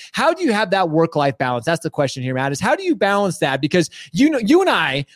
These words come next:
we're, we're kinda like, I like to kid-, I, we can't compare us completely to Gary Vaynerchuk, but you and I love the grind. You and I love the hustle. I mean, that's why Shred, show up, hustle, repeat every day. We, that's what really drives us.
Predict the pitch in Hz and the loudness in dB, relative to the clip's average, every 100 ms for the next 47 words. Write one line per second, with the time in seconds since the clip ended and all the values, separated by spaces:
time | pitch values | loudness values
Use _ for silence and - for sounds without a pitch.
0 | - 208 339 247 339 - 370 320 220 160 | -2 2 2 2 0 0 0 2 2 0
1 | 208 277 - 262 233 214 220 196 185 147 | 0 0 0 -6 -6 -6 -4 -4 -4 -10
2 | 196 196 147 139 131 131 127 143 135 127 | -4 -4 0 0 0 -4 -4 -2 0 0
3 | 127 120 135 147 165 202 - - 170 170 | 0 0 -2 0 0 -2 -4 -4 -2 2
4 | 320 349 214 160 165 185 139 160 127 156 | 2 2 2 2 2 2 0 -4 -4 -4
5 | 120 104 143 247 240 160 143 185 175 131 | -4 -8 -4 -2 -2 -4 -2 0 0 -2
6 | 117 214 - 98 135 139 135 156 165 139 | -2 -4 -4 -8 -6 -4 -4 -2 -2 -4
7 | - 196 120 185 139 185 160 147 143 131 | -2 -2 0 -2 0 -2 -2 -2 -2 -2
8 | 180 196 - - - _ 170 277 - 262 | 0 -2 -4 -14 -20 _ -2 0 0 -2
9 | 320 214 170 170 139 123 143 214 139 123 | 0 0 2 2 0 -2 0 0 -2 -4
10 | 110 | -4